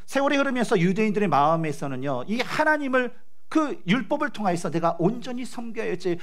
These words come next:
온전히 예배드려야지, 내가 하나님의 뜻에 맞는 그런 백성으로 살아야지 되는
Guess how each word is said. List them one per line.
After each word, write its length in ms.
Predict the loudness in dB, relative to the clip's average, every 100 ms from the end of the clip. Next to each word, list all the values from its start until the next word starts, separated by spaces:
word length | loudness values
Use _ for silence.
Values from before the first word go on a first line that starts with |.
| 0
온전히 420 | 0 2 -2 4
예배드려야지, 920 | 4 4 0 -2 2 4 4 2 -2 0 0
내가 180 | 0
하나님의 360 | 2 0 -2 -4
뜻에 220 | -6 -4
맞는 400 | 2 2 2 -2
그런 220 | 0 -2
백성으로 480 | 0 -4 -2 0 0 0
살아야지 760 | -4 2 4 4 2 0 0 2
되는 320 | 2 2 0